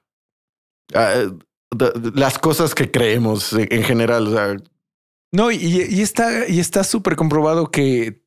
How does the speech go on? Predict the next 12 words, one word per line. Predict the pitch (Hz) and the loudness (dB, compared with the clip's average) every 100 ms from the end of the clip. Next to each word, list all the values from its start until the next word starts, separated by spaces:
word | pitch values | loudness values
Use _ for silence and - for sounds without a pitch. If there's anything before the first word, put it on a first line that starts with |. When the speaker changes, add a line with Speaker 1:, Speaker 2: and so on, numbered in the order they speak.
| _ _ | _ _
Speaker 2:
tus | - 147 - | 0 0 2
creencias | 147 139 170 170 165 165 175 - - - | 0 2 0 0 0 0 -2 -6 -8 -12
determinan | 135 120 131 127 131 127 147 143 131 131 131 131 | -20 -2 0 2 2 2 2 2 0 0 -2 -4
hasta | 107 - 95 | -6 -4 -4
cierto | 104 117 | -2 -2
punto | 113 117 117 | 0 0 0
tus | - - 104 95 | -2 -2 -2 0
acciones, | 95 - 151 92 67 76 | -2 0 0 0 -4 -2
¿no? | 92 | -4
Tu | 101 | -2
comportamiento, | 110 98 95 92 101 127 104 85 85 | -2 0 0 0 0 0 0 -4 -4
¿no? | 95 | -6